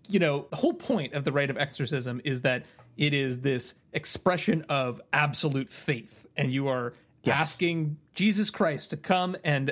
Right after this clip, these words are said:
Speaker 1: expel the demon from the person's body. But what
Speaker 2: Yep.
Speaker 1: he just did is sort of, like, give up on the rite and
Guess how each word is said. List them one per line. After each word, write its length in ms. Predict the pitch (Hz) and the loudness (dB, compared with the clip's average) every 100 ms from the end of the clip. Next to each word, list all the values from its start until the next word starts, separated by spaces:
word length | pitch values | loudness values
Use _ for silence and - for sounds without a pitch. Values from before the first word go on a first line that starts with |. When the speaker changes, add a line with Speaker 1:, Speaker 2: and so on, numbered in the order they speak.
| 147 | -4
Speaker 1:
expel 580 | - - - 190 196 | -8 -8 2 4 4
the 100 | 185 | 0
demon 360 | 165 170 165 160 | 0 0 2 0
from 140 | 160 | 0
the 80 | 151 | -2
person's 360 | 147 151 156 127 | -2 -4 -4 -2
body. 460 | 170 196 156 123 123 - _ _ _ - | 2 2 0 -4 -8 -14 _ _ _ 2
But 200 | 175 151 | 4 4
what 200 | 160 214 | 2 4
Speaker 2:
Yep. 100 | 175 | 4
Speaker 1:
he 160 | 214 180 | 2 2
just 300 | 175 147 127 | 2 2 2
did 460 | 226 165 123 143 - _ - | 0 2 -2 -4 -10 _ 0
is 260 | 156 143 | 2 2
sort 180 | - 170 | 0 2
of, 140 | 143 139 | 2 2
like, 380 | 135 127 - - 135 | 2 2 -4 -8 2
give 200 | 196 180 | 4 6
up 160 | 214 208 | 4 4
on 200 | 156 139 | 2 2
the 100 | 123 | -2
rite 420 | 123 117 131 - _ _ _ _ 156 | -2 -2 -8 -12 _ _ _ _ 2
and 240 | 143 127 | 4 2